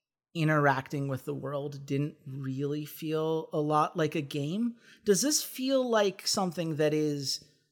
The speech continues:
uh, enough of a, a game in, in how you interact with the world that it separates itself from, say, you know, being converted into a short film or a, a, a movie,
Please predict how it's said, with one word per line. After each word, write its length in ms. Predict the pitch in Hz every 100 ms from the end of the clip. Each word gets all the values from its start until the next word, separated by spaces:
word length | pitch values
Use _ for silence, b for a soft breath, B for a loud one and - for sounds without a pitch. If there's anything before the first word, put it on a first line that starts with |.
| _ _ 160
uh, 280 | 135 131 -
enough 640 | 165 170 185 226 233 - - _
of 220 | 170 156
a, 360 | 160 156 147 147
a 200 | 156 147
game 800 | 131 131 180 196 196 139 120 110 120
in, 180 | 135
in 160 | 135 135
how 220 | 131 151
you 220 | 147 143
interact 520 | 147 147 139 139 139 151
with 160 | 127
the 80 | 135
world 540 | 131 143 139 127 127 b b b 151
that 160 | 151
it 140 | 147 -
separates 760 | - 180 185 170 151 151 -
itself 480 | 151 - 151 135 -
from, 240 | 151 131
say, 420 | - 147 135 131 b b b b
you 100 | 147
know, 240 | 135 120 - -
being 300 | 147 151 139
converted 540 | - 151 131 139 131 127
into 380 | 127 127 123
a 160 | 131 131
short 380 | - 131 131 -
film 460 | - 123 117 117
or 140 | 117 120
a, 40 |
a, 420 | 117 123 120 117 123
a 200 | 120 117
movie, 640 | 131 135 139 131 123 117